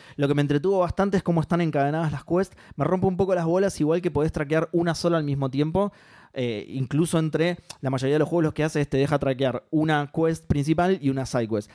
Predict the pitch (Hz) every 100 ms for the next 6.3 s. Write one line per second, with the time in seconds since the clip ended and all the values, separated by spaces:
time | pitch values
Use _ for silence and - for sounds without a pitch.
0 | - 139 170 123 - - 135 139 190 180
1 | 160 185 160 - 202 185 143 - 127 120
2 | - 165 160 151 135 139 151 156 160 147
3 | _ - 135 123 156 - 151 147 175 175
4 | 131 131 135 156 113 123 151 127 113 135
5 | 151 - 156 135 113 123 151 131 123 123
6 | 151 147 117